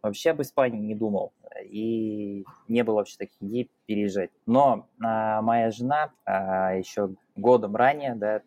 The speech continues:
есть в двадцать первом году еще начала готовиться к поступлению в магистратуру в Испанию.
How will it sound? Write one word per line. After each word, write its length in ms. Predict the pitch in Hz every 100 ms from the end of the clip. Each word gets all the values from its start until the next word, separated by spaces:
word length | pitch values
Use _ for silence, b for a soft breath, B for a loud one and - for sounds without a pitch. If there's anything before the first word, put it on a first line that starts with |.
| -
есть 220 | - -
в 420 | 98 98 - 101
двадцать 300 | 98 101 -
первом 260 | 120 131 123
году 220 | 113 101
еще 160 | 98 -
начала 340 | 101 - 104
готовиться 640 | 101 98 107 101 - 92 -
к 240 | - 95 95
поступлению 680 | 104 - 101 110 104 101
в 80 | 95
магистратуру 720 | 98 98 - 110 107 180 170 - -
в 60 | 107
Испанию. 400 | - 104 95